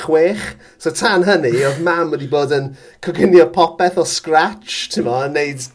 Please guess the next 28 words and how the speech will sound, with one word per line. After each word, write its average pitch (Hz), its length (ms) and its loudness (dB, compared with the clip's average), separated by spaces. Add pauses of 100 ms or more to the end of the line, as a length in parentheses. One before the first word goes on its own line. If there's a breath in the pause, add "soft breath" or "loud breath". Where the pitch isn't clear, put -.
cawl 139 680 -2
neu 117 320 -2
be 127 120 -2
bynnag, 127 380 -2
so - 140 -6
popeth 190 400 -8
o 151 40 -6
scratch. 147 300 -6 (260 loud breath)
Dros 226 520 2
nos, 151 460 4 (280 loud breath)
it - 100 -6
was 147 120 -6
fucking 185 500 2
Findus 208 520 2
crispy - 360 0
pancakes 185 580 0
a 160 80 4
chips - 460 -4
and 165 100 0
a 160 40 -2
deep 175 320 -4
fat, - 480 -4
<laughs> - 0 -
a 196 80 4
dyna 196 240 2
gyd - 240 -2
ti'n - 160 -4
cael. 170 380 0